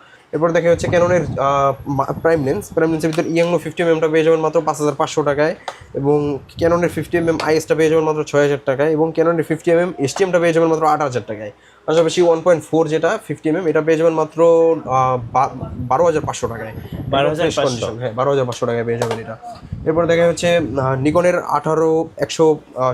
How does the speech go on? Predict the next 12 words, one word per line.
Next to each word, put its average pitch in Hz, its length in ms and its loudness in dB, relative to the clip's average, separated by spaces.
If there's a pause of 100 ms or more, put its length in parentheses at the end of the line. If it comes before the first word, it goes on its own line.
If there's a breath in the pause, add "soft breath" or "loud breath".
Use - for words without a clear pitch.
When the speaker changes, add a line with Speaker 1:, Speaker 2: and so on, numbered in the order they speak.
Speaker 1:
চল্লিশ 143 420 -2 (300 soft breath)
মাস্টার 143 300 -2
লেন্স, 160 180 -2
এটা 156 140 0
পেয়ে 160 160 0
যাবেন 165 180 2
আমাদের 160 220 2
কাছ 151 140 0
থেকে 151 140 0
মাত্র 156 560 0 (380 loud breath)
আপনার, 143 320 -2
আহ, 127 280 0